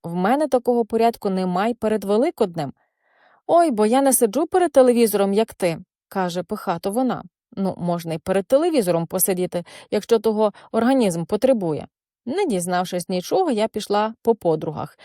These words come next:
і вияснила невеличку деталь, яка наче все й пояснювала, і мене дуже сильно вразила. А чого б там порядку не бути, якщо її діти приходять додому лише поїсти і спати?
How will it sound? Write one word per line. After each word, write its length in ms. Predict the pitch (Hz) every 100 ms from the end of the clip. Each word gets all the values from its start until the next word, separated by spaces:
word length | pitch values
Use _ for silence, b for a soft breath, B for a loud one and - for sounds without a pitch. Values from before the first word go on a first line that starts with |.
| B B B
і 120 | 381
вияснила 560 | 403 262 339 - 302 269
невеличку 600 | 214 247 320 190 175 220
деталь, 360 | 226 240 190 175
яка 260 | 175 208
наче 340 | 214 247 254 233
все 260 | - 240
й 80 | 233
пояснювала, 840 | - 277 359 440 - 220 180 165 170 B B B _ _
і 220 | 381 427
мене 440 | 294 202 190 226 262
дуже 420 | 170 196 302 254
сильно 440 | - 180 180 180 -
вразила. 520 | 175 123 - 90 92 - _ _ _ _
А 140 | 208
чого 240 | 208 220 233
б 80 | -
там 180 | 208
порядку 560 | 202 226 226 190 - 208
не 120 | 208
бути, 380 | 185 190 180 202 b b -
якщо 340 | 202 - 226
її 200 | 226 226
діти 320 | 196 302 254
приходять 480 | 208 214 233 226 214
додому 360 | 196 226 254 240
лише 260 | 226 240
поїсти 540 | 226 240 214 247 - -
і 120 | 233
спати? 460 | - 165 151 -